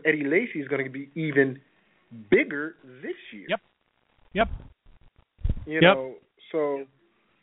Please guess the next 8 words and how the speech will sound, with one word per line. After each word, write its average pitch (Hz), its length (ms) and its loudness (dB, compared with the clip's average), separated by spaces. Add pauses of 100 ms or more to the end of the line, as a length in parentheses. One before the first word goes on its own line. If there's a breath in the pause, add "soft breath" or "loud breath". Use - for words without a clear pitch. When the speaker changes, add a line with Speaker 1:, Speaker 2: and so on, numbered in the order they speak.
(240)
Speaker 1:
um, 135 580 -6 (480)
unfortunately, 175 420 4
I 156 80 2
didn't 143 200 -6
get 143 140 -2
Eddie 135 220 -4
Lacy, 143 420 -8 (640)
and 135 600 0